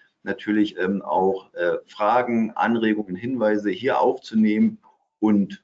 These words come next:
umzusetzen. Die, ähm, Möglichkeiten, sich für den elften, ähm, für die elften Insights anzumelden, die bestehen bereits. Wir werden auch rechtzeitig wieder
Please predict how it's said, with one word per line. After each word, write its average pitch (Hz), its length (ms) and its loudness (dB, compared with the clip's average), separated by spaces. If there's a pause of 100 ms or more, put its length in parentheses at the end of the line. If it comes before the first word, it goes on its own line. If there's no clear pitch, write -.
(160)
umzusetzen. 135 880 -2 (500)
Die, 135 380 4
ähm, 123 600 4
Möglichkeiten, 151 600 2
sich 151 200 -6
für 131 140 -2
den 127 500 0 (260)
elften, - 640 -4 (540)
ähm, 104 280 0
für - 80 -10
die 104 100 -2
elften 143 280 -2
Insights 120 380 -4
anzumelden, 123 580 0
die 110 120 2
bestehen 131 500 0
bereits. 127 480 0
Wir 120 100 4
werden 120 140 2
auch 120 140 -2
rechtzeitig 110 480 -4
wieder 101 340 0